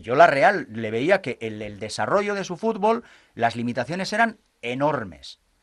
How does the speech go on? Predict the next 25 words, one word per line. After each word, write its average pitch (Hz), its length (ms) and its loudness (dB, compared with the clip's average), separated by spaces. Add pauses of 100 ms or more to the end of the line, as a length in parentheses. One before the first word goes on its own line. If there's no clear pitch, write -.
(140)
Defendíamos 113 580 -2
mal, 190 260 4
la 123 140 0
estrategia 117 520 -2
ha 113 40 2
brillado 135 320 2
por 127 120 -2
su 123 100 -8
ausencia, 135 380 -8
todavía 120 360 -4
no 139 160 -4
sé 139 200 -8 (240)
cómo 143 220 -2
se - 140 -6
planifica 113 540 -4
la 110 60 -2
estrategia 117 480 -10
en 110 60 -8
la 104 80 -6
Real 113 180 -6
Sociedad, 113 300 -8
no, 135 160 -2
no 147 140 0
lo 156 140 2
sé, 196 200 -12